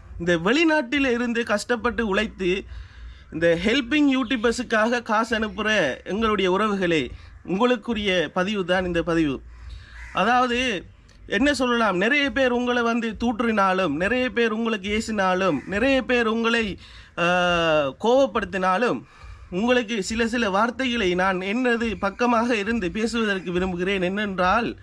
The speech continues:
நீங்க மிகவும் கஷ்டப்பட்டு உழைத்து பணி, வெயில்,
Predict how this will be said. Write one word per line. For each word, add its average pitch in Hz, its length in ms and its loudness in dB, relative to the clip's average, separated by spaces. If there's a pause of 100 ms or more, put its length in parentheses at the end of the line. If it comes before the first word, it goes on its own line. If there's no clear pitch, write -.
நீங்க 262 560 2
மிகவும் 254 460 0
கஷ்டப்பட்டு 226 800 -2
உழைத்து 226 480 -2
பணி, 226 500 0
வெயில், 226 520 0